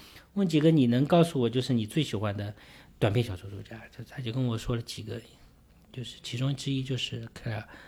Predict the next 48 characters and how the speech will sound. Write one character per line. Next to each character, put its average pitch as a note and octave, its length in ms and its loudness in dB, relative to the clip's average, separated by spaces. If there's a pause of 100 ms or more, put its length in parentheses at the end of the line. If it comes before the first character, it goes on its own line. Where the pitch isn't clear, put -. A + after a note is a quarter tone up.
(140)
就 C3 100 4
是 A#2 140 0
阿 A2 60 2
里 A2+ 100 2
斯 - 80 -10
泰 - 180 -6
尔· A2 140 -4
麦 A#2 120 -6
克 - 160 -16
劳 G#2+ 140 -6
德。 - 100 -12 (1000)
那 C3+ 80 0
么 C#3+ 140 4
所 F#3 180 6
以 D#3 380 8 (120)
到， G#3 120 4
到 G#3 160 6
后 G#3+ 180 4
来 E3 200 10
托 G3 180 6
宾 G3+ 160 8
又 G#3+ 140 12
跟 F#3 180 6
我 E3 140 8
说 D#3 200 8
的 D3 80 6
时 C3+ 120 0
候， C3 200 6
我 A2+ 160 2
就， C3 400 4 (1080)
我 A2+ 100 0
就 C3+ 140 0
留 B2 160 2
心 D#3+ 200 2
了， C3 80 2
因 D3+ 140 4
为 F3 80 6
这 F3 120 0
个 E3+ 100 8
作 E3 140 4
家 D3 140 6
我 A2+ 100 6
从 C3 180 -4
来 C3 80 0
没 A2+ 100 0
听 A#2 180 -4
说 B2 160 -4
过。 A2+ 200 -10